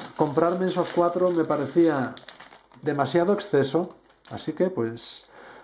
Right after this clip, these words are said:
con los planetas me conformo. Aquí viene la Tierra, que ya es un poco más complicadillo.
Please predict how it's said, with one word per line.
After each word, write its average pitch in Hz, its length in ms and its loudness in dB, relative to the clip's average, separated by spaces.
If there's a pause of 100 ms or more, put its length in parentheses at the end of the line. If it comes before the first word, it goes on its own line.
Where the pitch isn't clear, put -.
(200)
con 147 160 4
los 151 140 2
planetas 175 500 2
me 165 160 2
conformo. 120 720 -2 (140)
Aquí 180 240 2
viene 240 180 6
la 196 160 2
Tierra, 147 380 4
que 147 120 2
ya 202 360 2 (1200)
es 202 140 2
un 208 80 4
poco 214 140 4
más 208 140 0
complicadillo. 208 760 2